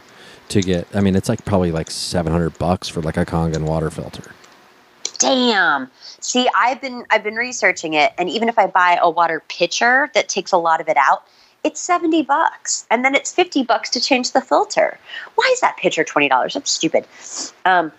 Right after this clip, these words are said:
Speaker 1: And it's better
Speaker 2: I
Speaker 1: than, it's definitely better than, like, buying bottled water all the time, because bottled water is so bad for, you know, all the plastic
Speaker 2: Yeah.
Speaker 1: and everything.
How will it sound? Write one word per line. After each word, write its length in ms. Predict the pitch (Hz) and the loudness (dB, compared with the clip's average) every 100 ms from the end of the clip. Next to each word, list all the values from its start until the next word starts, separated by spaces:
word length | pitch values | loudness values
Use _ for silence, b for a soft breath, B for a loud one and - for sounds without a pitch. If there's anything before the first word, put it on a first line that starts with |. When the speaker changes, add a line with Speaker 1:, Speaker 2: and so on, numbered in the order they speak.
| _ | _
Speaker 1:
And 100 | 139 | 0
it's 100 | 139 | 0
better 300 | - 151 208 | 0 2 4
Speaker 2:
I 40 | 170 | 4
Speaker 1:
than, 300 | 143 127 135 | 4 2 2
it's 200 | 139 - | -2 0
definitely 300 | 180 208 160 | 0 2 -2
better 420 | 110 117 113 113 | 0 2 4 4
than, 300 | 113 104 104 | 2 0 0
like, 180 | 107 95 _ _ _ | -4 -6 _ _ _
buying 320 | 104 98 101 | -2 0 0
bottled 400 | 92 90 92 92 | -2 -2 -2 -2
water 300 | 87 82 92 | -2 -2 -2
all 100 | 104 | 0
the 60 | 110 | 0
time, 260 | 120 117 117 | 0 0 0
because 240 | 104 90 | -2 -2
bottled 320 | - 95 92 | 0 0 2
water 220 | 90 90 | 2 0
is 100 | 92 | -2
so 160 | - 95 | -2 -2
bad 400 | 85 87 87 87 | -2 -6 -6 -8
for, 460 | - 95 87 85 - B B B B - | 0 2 2 -2 -6 B B B B -2
you 60 | |
know, 100 | 107 | 0
all 60 | 180 | 2
the 80 | 185 | 0
plastic 500 | 294 370 415 392 339 | 0 2 2 2 2
Speaker 2:
Yeah. 120 | 226 | 0
Speaker 1:
and 80 | 139 | 0
everything. 360 | 107 117 123 | -2 -2 -4